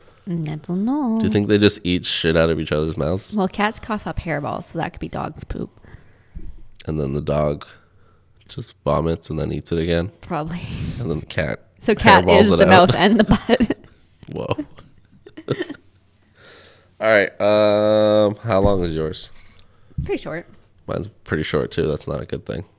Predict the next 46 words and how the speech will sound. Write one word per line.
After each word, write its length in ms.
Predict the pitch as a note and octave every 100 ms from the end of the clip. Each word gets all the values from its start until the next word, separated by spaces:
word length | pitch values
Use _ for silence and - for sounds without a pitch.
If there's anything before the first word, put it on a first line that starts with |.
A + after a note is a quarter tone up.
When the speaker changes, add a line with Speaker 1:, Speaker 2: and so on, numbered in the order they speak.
| _ _ - - -
Speaker 1:
It's 220 | F#3+ F3+
our 100 | G#3
first 300 | F#3+ F3+ F3
episode 360 | C3+ E3 C#3 A2+
back 260 | - E2 -
since 300 | C#3 C#3+ -
we 220 | D#3 D#3+
had 240 | E3 -
our 240 | - D3+ D3+ D#3+ -
Speaker 2:
The 100 | C3+
new 160 | F3+
year, 260 | B2+ G#2 G2+
people. 320 | - D#2+ F2
Get 120 | F#2+
off 140 | A2+ A2+
our 100 | E2+
balls. 640 | - D#2+ D#2 C3 - - -
<laughs> 1160 | - - - - - - - - - - -
Speaker 1:
<laughs> 60 | - - D4 A3
I 100 | A#3
think 220 | A3+ G3
they'll 140 | G3
survive. 560 | - E3+ D3 - F2+ E3
But, 140 | - - - _ -
and 200 | G3+ F3+
we 340 | F3+ F3 -
always 300 | G3 G3 F3+
banter. 400 | - - - -
It's 200 | - -
fine. 380 | - - - E3+ - - - B2
Speaker 2:
That's 240 | G#2+ -
true. 220 | - - - _ - - _ - -
Oh, 100 | F#2+
you 100 | G2+
know 80 | G2
what 80 | F#2+
else 140 | G2
I'm 100 | G2+
doing 180 | G2+ G2+
today? 240 | G2 A2 - - -
Speaker 1:
What? 300 | C#4 C4 - A3 - - - - -
Speaker 2:
I'm 120 | F2 F#2
going 200 | F#2 F#2
to 60 |
pick 260 | - F#2 F#2
up 420 | F2 F2 -